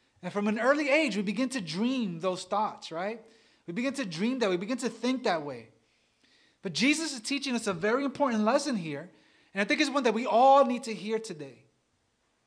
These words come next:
And I hope that once we learn this, we can incorporate it into our prayers this week. Bread. Bread is a, a universal food, right? It's, it's something that we all eat. It's a staple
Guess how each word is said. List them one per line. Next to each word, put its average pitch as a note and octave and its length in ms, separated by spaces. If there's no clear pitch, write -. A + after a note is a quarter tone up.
And F3 100
I G#3+ 80
hope C4 240
that F#3+ 160
once B3 320
we B3 80
learn A3 300
this, A3 180
we G#3 60
can G3 160
incorporate F#3+ 720
it D3+ 100
into F#3 260
our E3+ 140
prayers D#3 640
this E3 280
week. C3 300
Bread. D#3+ 400
Bread A3+ 280
is A3+ 200
a, E3 160
a F3 60
universal G3+ 960
food, C#4 520
right? A3 380
It's, F#3+ 140
it's A#3 160
something C#4+ 240
that A#3+ 100
we A3+ 160
all A#3+ 340
eat. B3+ 220
It's G#3+ 140
a - 40
staple B3+ 580